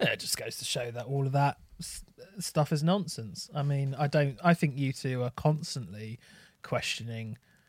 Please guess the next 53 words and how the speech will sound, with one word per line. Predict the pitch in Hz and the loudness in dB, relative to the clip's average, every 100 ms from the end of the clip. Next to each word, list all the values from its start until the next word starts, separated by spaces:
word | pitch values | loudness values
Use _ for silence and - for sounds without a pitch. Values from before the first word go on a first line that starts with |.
| _ _ _ - | _ _ _ -2
what | 131 107 | 0 0
they | 117 117 | -2 -4
do, | - 120 | -4 -2
or | 175 165 | 2 4
certainly | - 262 165 139 127 | 8 6 6 0 -2
were | 127 160 160 113 | 2 6 6 6
constantly | 110 123 113 113 117 | 2 -4 -6 -8 -6
questioning | 131 117 123 110 | -6 -4 -6 -6
what | 107 | -6
they | 117 110 | -6 -6
do | 117 113 110 | -4 -4 -4
and | 110 113 | -6 -2
how | 135 113 | -2 -2
they | 113 | -4
put | - 117 | -4 -4
it | 104 | -4
out | 104 | -4
into | 120 - | -6 -6
the | 117 | -4
world. | 117 117 175 | -2 0 2
Whether | 147 110 | 2 2
they're | 104 | -6
still | - 120 107 | -6 -6 -6
doing | 110 104 | -6 -8
that | 104 98 | -8 -8
now | 117 98 95 | -8 -8 -10
or | 101 | -12
not, | 104 | -12
I | 95 | -12
suppose, | - 117 107 | -10 -8 -6
is | 104 120 | -8 -8
more | 107 107 | -6 -6
of | 104 | -8
a | |
debatable | 107 113 110 - 110 - | -8 -8 -8 -8 -12 -8
point. | 120 117 - - - - - | -6 -6 -8 -16 -20 -4 4
I | |
think | 196 233 | 6 6
it's | 160 | 4
blindingly | - 151 143 139 139 143 | 8 8 10 8 8 8
obvious | 180 143 123 - | 6 4 2 4
to | 131 | 4
anyone | 131 127 123 | 6 4 2
who's | 135 - | 0 2
taking | 135 135 135 | 2 4 2
just | 131 - | 2 0
a | 120 | -2
vague | 123 135 143 135 117 - - - - - - | 0 4 6 4 2 -6 -20 -20 -20 -12 -2
look | 147 - | 0 0
at | |
U | 117 123 | -2 -2
two's | 120 123 120 | 0 -2 -2
career | - 120 123 117 | -2 0 2 2